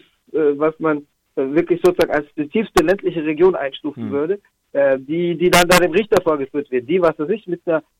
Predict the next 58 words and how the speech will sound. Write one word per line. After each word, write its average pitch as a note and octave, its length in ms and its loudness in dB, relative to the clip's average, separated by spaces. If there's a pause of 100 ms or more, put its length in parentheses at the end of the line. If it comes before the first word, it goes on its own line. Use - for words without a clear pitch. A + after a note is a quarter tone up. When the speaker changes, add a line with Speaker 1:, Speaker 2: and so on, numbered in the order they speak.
(120)
Speaker 1:
mit, E3 240 -2
mit E3+ 180 -2
Handschuhen F#3 480 2
und F#3 160 0
einem D#3+ 120 0
Hammer E3+ 520 4
auf D3 120 -4
der D3 100 -6
Demonstration C3 640 -4
war. G2 140 -6 (380)
Ähm, E3 380 -2
das, D#3 160 2 (420)
oder, D#3 320 2
oder D#3 200 2
ein D3+ 80 2
Messer F3+ 260 2
dabei C3 240 2
hatten, B2 140 -4
wobei C3+ 260 0
bei C#3 120 2
den C3+ 120 -4
Messern D3 320 -2
ist C3+ 100 -18
umstritten, D3+ 440 -8
da C3+ 100 0
ist B2 160 -4
es B2 140 -10
dann, A#2 200 -6 (360)
äh, A2+ 240 -2
da B2+ 220 0
ist C3+ 120 -4
es C3+ 160 -4
dann B2+ 160 0
zum A#2+ 120 -12
Teil C3+ 180 2
so, C3+ 100 2
dass C3 180 2
die C#3+ 80 0
Leute C3 240 0
sagen, B2+ 220 0
wir B2 100 -2
haben C3 160 -6
das C3 100 -6
immer D3+ 220 -4
dabei, C3+ 360 2
weil B2+ 160 0
wir B2 140 -2
unsere B2 180 -8
Dosen C#3+ 300 -2
öffnen B2 340 -4
und C3 140 -8
unser, A#2+ 300 -4 (380)
äh, C3+ 200 2
weil C3+ 160 2
wir C3+ 80 2
damit C3 280 0
futtern. E3 340 2 (260)
Aber, C3 280 2